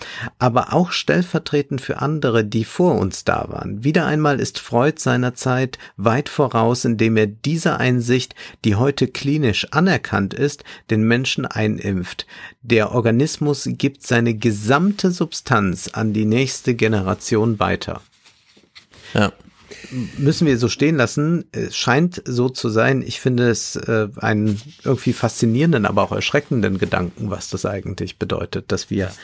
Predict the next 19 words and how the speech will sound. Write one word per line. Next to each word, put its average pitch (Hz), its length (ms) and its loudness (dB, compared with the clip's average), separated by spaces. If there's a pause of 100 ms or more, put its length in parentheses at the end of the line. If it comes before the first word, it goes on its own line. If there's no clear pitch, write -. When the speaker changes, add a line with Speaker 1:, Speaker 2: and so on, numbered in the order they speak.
(320)
Speaker 1:
die 98 240 2
Vorfahren 95 640 0
so 101 180 0
in 107 160 -2
uns 90 240 -4
tragen. 85 520 -4 (1400)
Speaker 2:
Ja, 113 160 4
das 104 160 0
erinnert 117 280 2
dich 101 160 -2
an 98 100 0
König 110 240 0
der 92 120 2
Löwen, 107 380 0 (320)
wenn 90 160 -2
Simba 104 280 2
ins - 220 -4
Wasser - 240 0
guckt - 340 -2